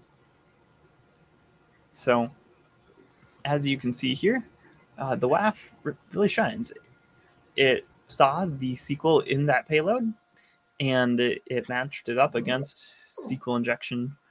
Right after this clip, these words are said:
rules and blocked it in, uh, quick two hundred twenty-six milliseconds. And the protections of the waf, they're gonna apply across the whole application, everything from the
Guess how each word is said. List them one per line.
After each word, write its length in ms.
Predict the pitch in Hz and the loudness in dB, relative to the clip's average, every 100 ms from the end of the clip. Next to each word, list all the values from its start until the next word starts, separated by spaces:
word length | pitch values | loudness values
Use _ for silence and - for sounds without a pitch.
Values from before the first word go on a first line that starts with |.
| _ _ | _ _
rules 340 | 143 220 247 | -2 -2 -4
and 200 | - 127 | -2 -2
blocked 340 | 123 127 165 - | 0 0 0 -2
it 180 | 196 - | -2 -2
in, 440 | 123 120 117 120 _ - _ _ - _ | -2 -2 -4 -6 _ -20 _ _ -20 _
uh, 260 | 110 120 117 117 _ _ _ _ | -10 -10 -10 -14 _ _ _ _
quick 280 | - 214 - | -4 -4 -4
two 140 | - 202 | -6 -2
hundred 260 | 190 160 147 | 0 0 0
twenty-six 400 | 156 143 - - | 0 0 -4 2
milliseconds. 720 | 147 135 - - - - - _ _ _ _ _ _ | 4 4 -2 -12 -12 -14 -20 _ _ _ _ _ _
And 640 | 147 139 139 135 127 113 - | 0 6 6 6 2 -2 -2
the 80 | 143 | -6
protections 500 | 147 175 196 220 190 | -2 -2 2 2 2
of 80 | 143 | 0
the 80 | |
waf, 300 | 127 - 214 - - | 0 0 0 -6 -8
they're 160 | 147 202 | -4 -2
gonna 180 | 214 | 2
apply 360 | 147 - 165 165 | 0 6 6 8
across 400 | 139 151 143 143 | 4 2 0 -2
the 80 | 135 | -10
whole 400 | - 170 170 156 | 0 4 4 2
application, 640 | - 135 135 135 123 127 113 | -2 -2 -2 -6 -6 -8 -6
everything 380 | 123 135 135 131 - | -6 -4 -6 -8 -6
from 220 | 127 127 | -4 -4
the 260 | 123 123 | -4 -4